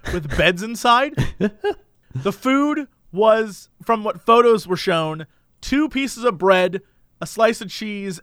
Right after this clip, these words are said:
Speaker 1: and a salad.
Speaker 2: Now that's a
Speaker 1: Um,
Speaker 2: meal.
Speaker 1: <laughs> That's a meal.
Speaker 2: <laughs>
Speaker 1: And the people were steal-, I guess it wasn't a private island. It was part of a bigger island that has hotels and stuff on it.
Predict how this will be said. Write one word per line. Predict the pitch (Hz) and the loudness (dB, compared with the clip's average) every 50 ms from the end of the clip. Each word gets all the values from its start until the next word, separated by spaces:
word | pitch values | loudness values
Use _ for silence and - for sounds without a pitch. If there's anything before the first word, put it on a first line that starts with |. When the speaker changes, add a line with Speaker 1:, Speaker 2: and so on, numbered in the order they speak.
| _ | _
Speaker 1:
and | 170 175 | -10 -10
a | 175 165 | -10 -10
salad. | - - 202 175 165 156 139 131 151 156 _ _ _ _ _ _ _ _ _ _ _ _ | -6 -2 0 0 0 0 -2 -6 -12 -16 _ _ _ _ _ _ _ _ _ _ _ _
Speaker 2:
Now | - - 95 92 | -10 -6 -2 0
that's | 107 113 | 0 0
a | 160 160 156 | 0 0 -2
Speaker 1:
Um, | - 95 | -2 -4
Speaker 2:
meal. | 98 95 87 78 82 - _ _ _ _ _ _ | -4 -4 -4 -6 -8 -12 _ _ _ _ _ _
Speaker 1:
<laughs> | - - _ - - - - | -20 -20 _ -20 -10 -4 0
That's | 262 247 226 220 254 247 - - - | 0 2 2 2 2 2 0 -2 -4
a | 185 165 156 | -6 -6 -4
meal. | 165 180 196 190 180 165 147 135 - _ | -2 0 2 2 2 0 -2 -6 -6 _
Speaker 2:
<laughs> | - - - - - - - - - - | 2 2 2 2 0 -2 -2 -2 0 0
Speaker 1:
And | 190 202 208 208 208 208 202 202 202 185 - - - _ - - 147 147 135 131 123 113 107 107 107 107 - _ _ _ | 2 2 2 2 0 -2 -4 -8 -14 -16 -18 -20 -20 _ -12 -10 -10 -10 -12 -16 -18 -18 -18 -16 -16 -16 -16 _ _ _
the | 175 151 156 147 185 240 233 226 226 226 220 220 - _ _ _ _ - - | -12 -10 -8 -4 -2 0 0 0 0 0 -2 -4 -8 _ _ _ _ -20 -12
people | - - 254 247 - 285 285 277 262 208 | -4 -2 -2 -2 0 -2 -2 -2 -2 0
were | 214 220 - | 0 -2 -2
steal-, | - - - - 214 214 269 269 240 - - - - _ _ _ - | -2 -8 -14 -14 -12 -10 -10 -10 -12 -14 -20 -20 -20 _ _ _ -6
I | 208 202 | -6 0
guess | - 269 285 - | 0 0 0 0
it | 262 220 175 | -4 -8 -2
wasn't | 180 202 214 190 240 254 | 0 0 0 0 -2 -4
a | - | 0
private | - 240 247 262 269 247 | 2 2 2 2 2 2
island. | 220 254 277 285 294 311 - _ _ _ _ _ _ | 2 2 2 0 -2 -8 -12 _ _ _ _ _ _
It | - 196 - | -6 -6 -4
was | 214 190 - | -6 -10 -12
part | _ - - 214 240 254 - _ - | _ 0 2 4 4 4 2 _ -6
of | 196 170 | -8 -8
a | 180 | -10
bigger | 147 131 - 190 185 226 233 | -6 -2 0 2 2 2 2
island | 208 196 214 240 254 262 269 262 233 - _ _ _ _ | 4 4 2 2 2 -2 -4 -8 -12 -18 _ _ _ _
that | 151 135 196 202 - | -4 -2 -2 -2 0
has | - - 214 233 208 165 - _ _ _ _ _ _ - | 0 0 0 0 -2 -6 -12 _ _ _ _ _ _ -12
hotels | 202 175 240 240 - - 208 208 220 233 247 214 | -4 -2 -2 -2 -2 -2 0 0 0 0 0 -4
and | 277 330 277 | -6 -10 -6
stuff | - - 277 262 - | -4 -2 -2 0 0
on | 349 269 277 277 | 2 2 2 2
it. | 285 294 - | 0 -2 -6